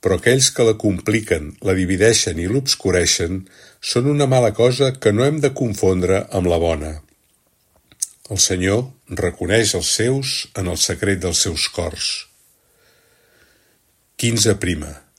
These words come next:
És l'Església de dins, immortal i pura, per la unió dels sants en Déu, la que hem d'honorar en els nostres cors, i no pas l'Església del defora,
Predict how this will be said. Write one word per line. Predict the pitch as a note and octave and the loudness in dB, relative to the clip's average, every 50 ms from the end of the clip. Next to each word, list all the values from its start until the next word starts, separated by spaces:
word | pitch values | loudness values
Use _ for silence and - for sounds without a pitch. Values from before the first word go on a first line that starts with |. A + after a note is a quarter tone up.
| _ _ _ _ _ _ _ _ _ _ - | _ _ _ _ _ _ _ _ _ _ 0
És | A2 G#2+ G2+ - | 2 2 2 2
l'Església | G#2+ G2 F#2+ E2+ E2+ A2+ A#2+ C#3 D3 C3 - C3+ A#2+ G#2+ | 0 0 -2 0 0 2 2 4 2 2 2 2 2 2
de | G2 F#2 E2+ | 2 0 0
dins, | F2 A2+ B2+ C3 B2 C3+ D3 C#3+ - - - - - _ _ _ | 0 0 0 0 0 -2 -2 -4 -4 -6 -6 -8 -12 _ _ _
immortal | - G#2+ G2 F#2 E2+ E2 D2+ C#2+ - - A2 B2 B2+ A2+ | -2 0 0 0 -2 -4 -6 -4 0 2 2 2 2 2
i | G2+ | -2
pura, | - - G#2+ A2+ A#2 - F#2+ A2+ C#3+ D3 - - _ _ | -2 0 0 2 2 2 2 0 -2 -4 -10 -16 _ _
per | - F#2+ E2 E2 | -4 -4 -2 -2
la | E2 D#2+ | -2 -4
unió | E2 - G#2 A#2+ C#3+ | -4 -2 -2 0 0
dels | C#3+ C3+ A2+ - - | 0 0 0 0 0
sants | - G2+ F#2 E2+ D#2+ - | 0 0 -2 -2 -2 -4
en | G2+ A2+ C3 B2+ | -2 -2 -2 -2
Déu, | F2 F2+ F2 F2+ G2 G#2+ G#2+ - _ _ - - - - - - - - _ _ | -2 -2 -2 -2 -4 -6 -8 -12 _ _ -20 -20 -20 -20 -20 -20 -20 -20 _ _
la | - G#2+ G#2 | 0 0 0
que | G#2 - A2 A#2+ | 2 2 2 2
hem | C#3+ D#3+ D#3+ | 2 2 2
d'honorar | D3+ C#3 B2 A#2 A2 G2+ A#2 C3+ C3 G#2 | 2 2 2 2 2 4 4 2 2 2
en | F#2 E2+ | 0 -2
els | D#2 - - | -4 -4 -2
nostres | F#2 F2+ E2+ - - - E2+ - - | -2 -2 -2 -2 -4 -4 -2 -2 -2
cors, | - F#2 F2 E2+ E2 - - - - - - - _ _ _ _ _ - - _ _ - | -2 -4 -4 -4 -4 -6 -6 -6 -8 -8 -12 -16 _ _ _ _ _ -20 -20 _ _ -2
i | A2 G#2 G#2 | 0 2 4
no | G#2 F#2 - - _ | 4 2 0 -2 _
pas | - G#2+ A2 A#2+ A2+ A2 - - - - - | 2 2 2 2 2 0 -2 -4 -6 -8 -8
l'Església | - G2+ G2+ F#2+ D#2 D#2+ F#2 G2+ A2+ A2+ G#2 - G#2+ G2 | -4 0 0 0 0 0 0 0 2 2 2 2 2 2
del | G2 A#2+ C#3 C#3 G#2+ | 2 2 2 2 2
defora, | G#2 F2+ - - G2 G2 G2 G2 G#2 | 0 0 0 2 2 2 2 2 0